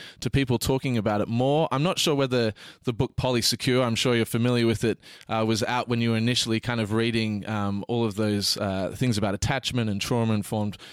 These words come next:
uh, kind of polyamory. Um, but do you feel there has been a kind of shift in the cultural zeitgeist,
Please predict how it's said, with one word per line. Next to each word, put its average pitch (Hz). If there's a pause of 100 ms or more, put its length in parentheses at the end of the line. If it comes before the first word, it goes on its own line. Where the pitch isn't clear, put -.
(180)
uh, 101
kind 110
of -
polyamory. 110 (320)
Um, 123
but 120
do 143
you 165
feel 185
there 156
has 127
been 135
a 117
kind 131
of 101
shift -
in 113
the 107
cultural 113
zeitgeist, 104